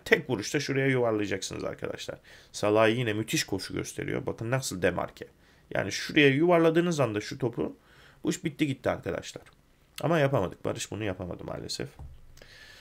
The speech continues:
Yine Salah'ı bu sefer kendisi ceza sahasına giriyor. Kötü bir pas atıyor maalesef. Burada Icardi'yi topla buluşturamıyor. Ama aksiyonun içinde yine Salah'ı sekseninci dakika. Seksen altıncı dakika yine Salah'ı topla ceza sahası içinde buluşmuş. Maalesef burada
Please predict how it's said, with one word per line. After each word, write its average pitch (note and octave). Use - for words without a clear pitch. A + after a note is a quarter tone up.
Yine F3+
Salah'ı B2+
bu B2
sefer B2+
kendisi A#2
ceza G2+
sahasına G2+
giriyor. G#2
Kötü -
bir G#2
pas -
atıyor -
maalesef. -
Burada G2
Icardi'yi F#2+
topla G2
buluşturamıyor. F2+
Ama G#2+
aksiyonun G#2
içinde G#2+
yine G#2
Salah'ı F2
sekseninci F#2
dakika. -
Seksen -
altıncı C#3+
dakika C3
yine B2
Salah'ı A2+
topla A#2
ceza A2+
sahası G#2+
içinde G#2+
buluşmuş. G#2+
Maalesef G#2+
burada G#2+